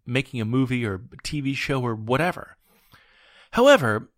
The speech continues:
real history doesn't always play out so neatly. And if you're somebody in my position,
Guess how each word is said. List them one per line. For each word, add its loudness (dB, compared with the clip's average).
real -2
history -4
doesn't -2
always 0
play -4
out -2
so -4
neatly. -10
And -2
if -8
you're 0
somebody -4
in -4
my -2
position, -6